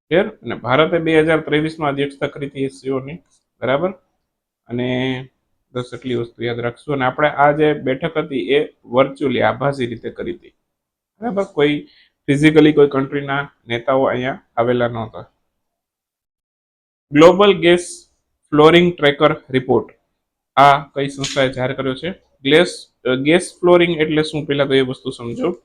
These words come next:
બરાબર? પેટ્રોલિયમ તેલની જ્યારે, અ, જમીનમાંથી નિકાસ કરવામાં આવે છે, બરાબર? માની લો કે આ જમીન છે, બરાબર? આની નીચે તેલનો ભંડાર છે આ, બરાબર? અહીંયા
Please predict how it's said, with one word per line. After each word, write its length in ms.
બરાબર? 320
પેટ્રોલિયમ 520
તેલની 800
જ્યારે, 500
અ, 60
જમીનમાંથી 840
નિકાસ 420
કરવામાં 380
આવે 180
છે, 180
બરાબર? 540
માની 240
લો 160
કે 420
આ 80
જમીન 400
છે, 360
બરાબર? 320
આની 300
નીચે 380
તેલનો 300
ભંડાર 400
છે 260
આ, 80
બરાબર? 320
અહીંયા 840